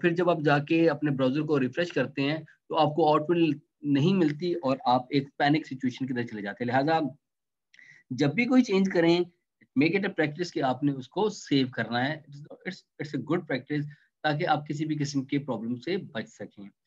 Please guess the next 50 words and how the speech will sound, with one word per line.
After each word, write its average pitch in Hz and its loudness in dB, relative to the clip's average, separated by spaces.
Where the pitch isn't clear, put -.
अब 175 -2
मैं 190 4
इसको 175 2
दोबारा 127 2
से 160 0
browser 120 -2
में 127 0
जाता 113 -6
हूं 185 -2
और 120 -2
इसको 127 -8
जब 120 -4
मैं 110 -4
refresh 110 -6
करता 120 -6
हूं, 143 -2
तो - -10
आप 117 -4
देखें 147 0
कि 190 2
मेरे 151 2
ऊपर 175 0
ये 135 2
जो 147 6
welcome 202 0
from 190 -2
header 143 -2
component 156 0
नजर 120 -2
आ 110 -4
रहा 123 -2
है, 190 -4
ये 170 2
actually 254 0
आपका 151 0
component 156 -2
है 135 0
जो 147 -2
अभी 135 -2
हमने 127 0
create 123 -6
किया 151 -2
था 208 -8
और 139 2
उस 147 0
component 151 -6
को 170 -4
हमने 131 0
blade 127 -4
template, 135 -4